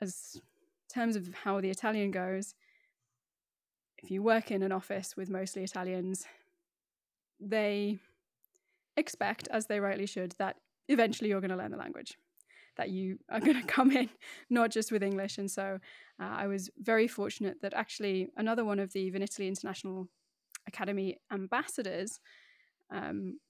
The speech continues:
gave me details of her Italian teacher, who is very, very good,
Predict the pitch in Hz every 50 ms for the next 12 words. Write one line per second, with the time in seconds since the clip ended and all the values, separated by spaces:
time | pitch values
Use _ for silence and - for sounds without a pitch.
0 | _ - 214 214 220 226 220 208 214 208 208 190 214 202 202 - - 190 196 -
1 | 180 196 190 - 202 185 185 190 - - 190 185 180 180 185 - 180 - - -
2 | 208 185 - _ _ _ _ _ _ _ _ _ _ _ _ _ _ _ - _
3 | - 220 202 214 196 185 226 220 226 226 208 214 202 196 190 190 190 185 -